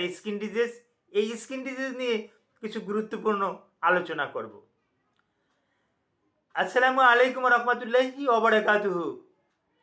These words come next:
আমি ডাক্তার মীর শহীদুল ইসলাম, আমার চেম্বার শুভেচ্ছা দুইশো পঞ্চান্ন, ঐতিহ্যবাহী শেখঘাট, সিলেট। Google-এ গিয়ে ডাক্তার মীর শহীদুল ইসলাম কথাটি লিখে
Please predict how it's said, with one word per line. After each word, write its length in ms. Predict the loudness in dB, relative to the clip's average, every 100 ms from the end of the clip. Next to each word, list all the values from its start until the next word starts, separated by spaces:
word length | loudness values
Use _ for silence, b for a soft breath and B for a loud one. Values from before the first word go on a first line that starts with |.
| _ _ _ _ _ _ -2
আমি 240 | 2 4
ডাক্তার 400 | 4 4 4 2
মীর 180 | 2 -2
শহীদুল 360 | 2 2 2 -2
ইসলাম, 400 | -2 2 2 -2 -14 _ _
আমার 240 | 2 2 2
চেম্বার 320 | -2 0 0
শুভেচ্ছা 380 | 0 -2 -2 -2
দুইশো 260 | -4 -6 -6
পঞ্চান্ন, 580 | -6 -2 -4 -4 -8 -10 _ _ _ _ _ _ -2
ঐতিহ্যবাহী 680 | 0 0 -2 -2 2 2 0
শেখঘাট, 600 | -2 -2 2 2 2 -8 _ _
সিলেট। 600 | -10 -6 -2 -4 -4 _ _ _ _ _ _ _ _ _ _ _ _ _ _
Google-এ 400 | -6 2 4 4
গিয়ে 200 | 4 4
ডাক্তার 360 | 4 4 2 0
মীর 180 | -2 -4
শহীদুল 380 | 0 2 2
ইসলাম 280 | -4 -4 -2
কথাটি 280 | -2 -2 -4
লিখে 480 | -6 -2 0 0